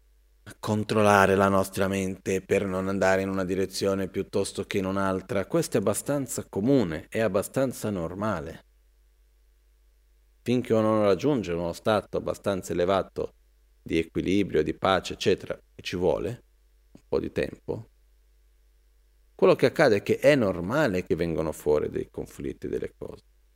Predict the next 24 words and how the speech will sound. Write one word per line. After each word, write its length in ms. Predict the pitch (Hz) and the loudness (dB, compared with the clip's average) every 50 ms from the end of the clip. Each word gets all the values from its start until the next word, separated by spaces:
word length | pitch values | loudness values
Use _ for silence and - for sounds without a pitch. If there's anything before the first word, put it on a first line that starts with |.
| _ _ _ _ _ _ _ _ | _ _ _ _ _ _ _ _
Questo 320 | _ 113 - - _ - 65 | _ -20 -20 -10 _ -6 -6
è 280 | 65 62 58 55 55 53 - - - - _ - - _ - _ _ _ _ _ _ _ _ _ _ _ _ _ _ _ _ _ _ _ _ _ _ _ _ _ - - _ _ _ _ _ _ _ _ _ | -4 -6 -8 -10 -12 -14 -16 -18 -20 -20 _ -20 -20 _ -20 _ _ _ _ _ _ _ _ _ _ _ _ _ _ _ _ _ _ _ _ _ _ _ _ _ -20 -20 _ _ _ _ _ _ _ _ _
normale. 320 | 107 127 120 95 87 87 | -4 -2 -2 -2 -2 -4
Perciò, 680 | - - 131 120 - - - 170 139 101 - - - _ _ _ | 4 4 4 4 4 2 8 8 8 8 8 0 -18 _ _ _
per 240 | - 175 175 156 - | 6 6 6 6 2
controllare 880 | - 131 127 127 120 - - 113 107 117 - 196 220 226 208 190 139 | 2 2 2 2 2 6 6 6 6 6 4 6 8 8 10 10 10
la 100 | 120 117 | 10 10
nostra 400 | 117 117 110 104 - - - 104 | 8 8 6 4 4 0 0 0
mente, 380 | 104 107 101 92 82 - - 87 | 2 2 0 -2 -4 -4 -6 -8
per 260 | - _ 123 117 104 | 0 _ 2 2 2
darci 460 | 87 - 123 156 180 170 147 - - | 2 0 2 4 2 2 0 0 2
la 120 | 131 123 117 | 4 4 4
giusta 380 | 101 101 113 107 - - 110 | 4 4 0 0 2 2 2
direzione, 840 | 104 95 101 95 98 92 - - - 110 107 101 95 90 87 82 - _ _ _ _ _ | 2 4 2 0 0 -2 -2 -2 2 4 4 4 4 0 -4 -8 -10 _ _ _ _ _
sia 240 | - - - 127 | -10 4 6 6
a 20 | 113 | 6
livello 420 | 104 101 98 95 104 104 101 101 101 | 8 6 6 6 6 6 6 6 4
mentale 840 | 92 98 95 92 92 - - 104 104 104 104 98 98 101 98 95 - | 2 2 -2 -2 -4 -2 0 2 4 4 4 4 2 2 2 0 -4
che 320 | _ - 101 101 101 104 98 | _ 0 2 4 4 4 2
emozionale, 720 | 101 95 95 95 - - - 104 101 104 101 98 95 90 | 2 0 -2 -4 -6 -4 -6 -4 -2 -2 -2 -2 -2 -2
fi-, 260 | 90 - - 110 110 107 | -4 -6 -8 -6 -6 -6
emo-, 260 | 110 - 104 104 104 - _ _ _ _ _ _ | -6 -8 -8 -8 -10 -12 _ _ _ _ _ _
dei 120 | - 92 | -6 -6
sentimenti, 760 | - - 107 98 98 - 113 110 98 78 78 - - 113 123 | -4 -4 -6 -6 -2 -2 -2 -2 -2 -2 -6 -10 -12 -16 -16